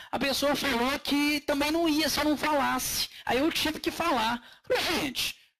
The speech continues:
pelo amor de Deus, a gente tem, a oportunidade está nas nossas mãos. Nós que temos a informação, nós precisamos dominar o convite. Se, se nós formos dominado pelo convidado,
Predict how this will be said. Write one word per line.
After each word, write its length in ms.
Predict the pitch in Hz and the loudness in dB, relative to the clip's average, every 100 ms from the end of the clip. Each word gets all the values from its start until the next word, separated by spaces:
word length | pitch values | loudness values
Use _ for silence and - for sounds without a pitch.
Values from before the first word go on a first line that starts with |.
| _ | _
pelo 160 | 208 285 | 0 2
amor 200 | 330 370 | 2 2
de 100 | 403 | 2
Deus, 300 | 254 240 208 | 2 2 0
a 40 | |
gente 280 | 190 233 - | 0 -2 -2
tem, 240 | 247 269 | -2 -2
a 220 | 240 196 214 | 0 0 0
oportunidade 640 | 214 220 233 185 202 247 | 0 -2 -2 0 -2 -2
está 200 | - 277 | -4 -2
nas 120 | 269 | 0
nossas 400 | 233 262 339 285 | 0 0 -2 -2
mãos. 720 | 220 190 247 208 - - - - | -2 0 0 -2 -6 -8 -16 -6
Nós 500 | 196 226 269 370 - | 0 2 2 0 -2
que 120 | 320 | -4
temos 420 | - 233 233 208 | -4 -2 0 0
a 40 | 214 | -2
informação, 880 | - 185 175 160 - 160 139 117 - - - | 0 0 0 -2 -2 -2 -4 -6 -12 -20 -4
nós 220 | 240 262 | -2 -2
precisamos 1200 | - 311 311 190 - 190 285 320 175 131 - - | -2 -2 0 -2 0 0 2 0 0 -4 -6 -4
dominar 580 | 220 285 339 254 196 233 | -2 0 0 0 0 0
o 60 | 269 | 0
convite. 680 | 302 392 349 339 311 - - - - | 0 -2 0 0 0 -4 -6 -14 -6
Se, 120 | 269 254 | -4 -4
se 180 | - - | -2 -2
nós 280 | 311 349 349 | 2 0 0
formos 400 | - 254 226 214 | 0 0 0 -2
dominado 960 | - 311 320 269 220 269 370 370 247 175 | -2 0 2 0 0 0 0 -2 -2 -4
pelo 280 | - 220 202 | -2 -2 0
convidado, 920 | 208 190 - 120 226 311 320 135 | -2 -2 -4 -2 -2 -2 -2 -4